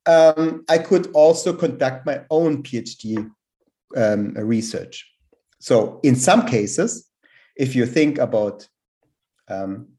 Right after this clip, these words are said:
eff-, efficient, uh, working efficiently, you would match both interests. So you would conduct research with him or her chair,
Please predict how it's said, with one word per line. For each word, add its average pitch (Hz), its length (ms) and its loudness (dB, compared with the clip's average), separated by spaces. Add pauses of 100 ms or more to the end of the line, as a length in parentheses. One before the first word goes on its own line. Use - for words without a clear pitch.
(340)
eff-, - 240 -12
efficient, 135 720 -2 (140)
uh, 110 80 -2
working 120 540 -2
efficiently, 165 720 -4 (300)
you 175 120 4
would 160 240 4
match 131 580 0
both 101 340 -6 (300)
interests. - 640 -8 (180)
So - 160 -4
you 113 200 0
would 127 200 0
conduct 135 600 0 (160)
research 131 600 -2
with 107 180 -10
him 139 280 0
or 113 120 -8
her 202 500 0
chair, 165 400 2